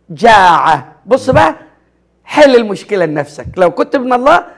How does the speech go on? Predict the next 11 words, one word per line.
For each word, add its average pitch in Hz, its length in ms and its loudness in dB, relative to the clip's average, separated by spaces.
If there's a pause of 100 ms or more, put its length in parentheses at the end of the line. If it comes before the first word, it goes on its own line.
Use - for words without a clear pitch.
(160)
حل 247 220 2
المشكلة. 165 480 -8 (720)
قول: 330 340 -2
"أن 262 300 0
تصير 262 400 -2
هذه 247 280 4
الحجارة 220 420 -2
خبز"، 220 400 -6
يبقى 277 220 -2
تطعم 320 380 0
حالك 453 640 -4